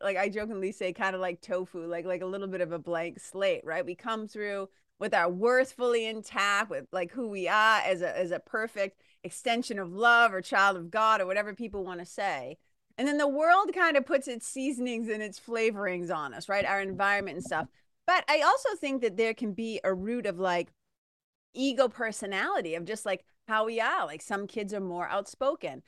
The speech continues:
Like, were you bossy? Were you, like, a bossy circus leader? Or did you make suggestions? Were you diplomatic? Like, or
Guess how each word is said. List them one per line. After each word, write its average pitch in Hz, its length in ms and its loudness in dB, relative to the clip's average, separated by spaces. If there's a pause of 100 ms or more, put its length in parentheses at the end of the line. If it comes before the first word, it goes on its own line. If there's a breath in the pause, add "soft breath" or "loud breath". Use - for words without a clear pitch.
(200 soft breath)
Like, 269 160 4
were 330 80 0
you 320 220 0
bossy? 233 540 2
Were 269 80 -2
you, 247 160 -2
like, 220 220 4
a 196 60 0
bossy 202 580 2
circus 311 540 -4
leader? 285 500 0
Or 220 140 0
did 208 180 -4
you 226 100 -6
make 214 200 -6
suggestions? 226 800 -4
Were 226 80 -8
you 196 140 -6
diplomatic? 190 880 -4
Like, 190 180 -2
or 185 180 0